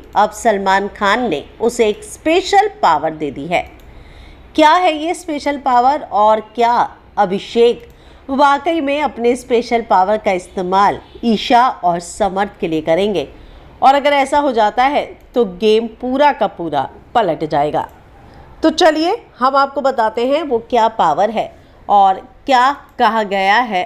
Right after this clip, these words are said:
अभिषेक को एंट्री के साथ ही। क्या है पूरी खबर, हम आपको बताएंगे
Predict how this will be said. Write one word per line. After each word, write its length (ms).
अभिषेक 520
को 240
एंट्री 360
के 180
साथ 400
ही। 140
क्या 140
है 160
पूरी 300
खबर, 380
हम 160
आपको 260
बताएंगे 560